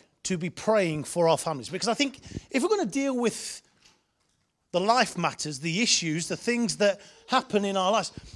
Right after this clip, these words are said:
I think it's important that we, we regularly cover our families in prayer, that we support them in prayer. It might be that you're the only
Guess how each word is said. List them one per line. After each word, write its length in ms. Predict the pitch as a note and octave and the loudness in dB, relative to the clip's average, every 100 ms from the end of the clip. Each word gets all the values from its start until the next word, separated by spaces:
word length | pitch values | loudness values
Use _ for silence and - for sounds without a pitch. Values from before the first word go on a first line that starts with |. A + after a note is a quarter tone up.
| - - _ _ _ - | -20 -20 _ _ _ 2
I 100 | B3+ | 4
think 180 | F4+ E4+ | 4 2
it's 80 | |
important 500 | G3+ - C4 G#3 D#3+ | 0 4 6 6 4
that 180 | E3 D#3+ | -4 -4
we, 220 | F#3 F#3+ F3 | -4 -4 -4
we 340 | F#3+ F3+ E3+ - | -4 -4 -8 -16
regularly 960 | D3 G#3 D#4+ G#3 F3 C#3+ A2+ G2 D3+ - _ _ _ _ _ _ _ _ _ _ _ _ | -4 6 6 6 0 -2 -2 -8 -14 -16 _ _ _ _ _ _ _ _ _ _ _ _
cover 300 | - F3 F3 | 0 4 4
our 100 | E3+ | 4
families 500 | - G#3+ D3+ C#3 B2 | 4 0 0 -6 -6
in 100 | C#3 | -10
prayer, 260 | - B2 - _ _ _ A4 A4+ A#4 C5 C5+ - - - - - | -10 -14 -14 _ _ _ _ _ _ -20 -20 -20 -20 -20 -10 0
that 120 | G#3 | 2
we 60 | |
support 440 | G3+ A#3+ - A#3+ F#3 | 2 -2 6 6 6
them 80 | D#3 | 0
in 80 | |
prayer. 260 | B2 C#3 G#2 - - - | 0 -6 -6 -14 -18 -2
It 100 | B3+ | 6
might 400 | B3+ F4 B3 C3+ | 10 10 8 6
be 540 | D#4+ B3+ A#2+ C3 C#3+ - _ _ _ _ _ - | 6 6 2 -6 -10 -12 _ _ _ _ _ -10
that 140 | - G#3 | 0 4
you're 240 | G3+ D4+ | 6 6
the 200 | D4 G#3+ - | 6 0 8
only 540 | B3+ D4 D4 C#4+ C4 | 8 10 6 4 0